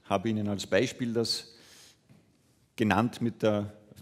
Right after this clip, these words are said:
strategischen Auszeit jede Woche. Vielleicht noch wichtiger ist die Einstellung, wer wagt, gewinnt. Wenn Sie ein P M O aufbauen oder ausbauen wollen,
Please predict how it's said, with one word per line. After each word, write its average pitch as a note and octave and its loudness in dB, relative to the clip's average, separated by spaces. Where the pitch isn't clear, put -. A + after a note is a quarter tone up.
strategischen A#2 -2
Auszeit A#2 -2
jede G#2+ -2
Woche. C#3+ 0
Vielleicht A#2+ 2
noch E3 2
wichtiger D3 0
ist C3+ 0
die G2 2
Einstellung, C3+ -2
wer G#2 4
wagt, F#2+ 2
gewinnt. C#3 -2
Wenn G#2+ -2
Sie A#2 -2
ein G#2 0
P A2+ 0
M G2 -2
O C#3+ -2
aufbauen B2+ 0
oder G2+ -4
ausbauen B2 -2
wollen, B2 2